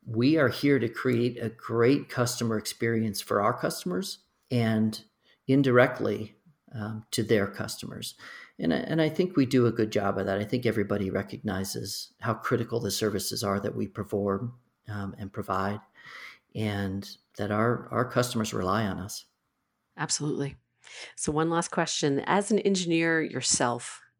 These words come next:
Speaker 2: I mean, we've touched on so many different aspects, and we could have easily talked for days about certain parts of this conversation, especially security. Uh, but what are you most excited about or curious? And, and, like,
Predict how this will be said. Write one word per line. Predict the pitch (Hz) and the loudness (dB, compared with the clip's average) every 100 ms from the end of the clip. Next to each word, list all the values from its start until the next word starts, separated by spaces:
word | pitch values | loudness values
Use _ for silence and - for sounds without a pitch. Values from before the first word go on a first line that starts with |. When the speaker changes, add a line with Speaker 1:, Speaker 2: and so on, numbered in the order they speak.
| _ | _
Speaker 2:
I | 147 | -2
mean, | 139 135 | -2 -2
we've | 156 156 | -4 -2
touched | - 151 - - | -2 -2 -2 -4
on | 110 127 131 | -4 -6 -4
so | - | 2
many | 202 160 | 4 4
different | 156 - 135 - | -2 0 -2 0
aspects, | 131 131 - 131 - - - | 0 0 0 -2 -4 -6 -4
and | 131 127 127 | -4 -4 -8
we | - | -12
could | - - - _ | -10 -12 -14 _
have | - - _ - | -20 -20 _ 0
easily | 190 165 139 | 2 2 0
talked | 165 131 - | 0 -4 -2
for | 135 | -2
days | 123 113 123 - | 0 -2 -4 -4
about | - 120 - - - - - - - | 0 0 0 -6 -12 -10 -12 -14 -2
certain | - - 139 | 0 2 2
parts | 135 131 - | 2 2 0
of | 135 | -2
this | 131 | -2
conversation, | - 127 123 127 - - | -2 0 0 -2 -2 -2
especially | 156 180 170 120 | 0 0 0 -2
security. | - - - 139 131 123 - - | -2 -4 -4 -2 -2 -4 -14 -4
Uh, | 107 - | -4 2
but | 190 170 - - - - - - - - _ _ - _ | 2 2 0 -16 -20 -20 -20 -20 -20 -20 _ _ -20 _
what | - 233 277 | 0 4 6
are | |
you | 254 208 | 6 6
most | 190 143 - | 6 4 2
excited | - 147 127 131 | 0 0 0 0
about | 127 - - - - | -2 -2 -2 -2 -4
or | - | -6
curious? | - - 160 143 123 - - - - | -4 2 2 4 0 -2 -2 -4 -8
And, | 147 143 139 135 - - | -6 -4 -4 -6 -8 -8
and, | 131 127 123 | -6 -6 -8
like, | - - | -10 -12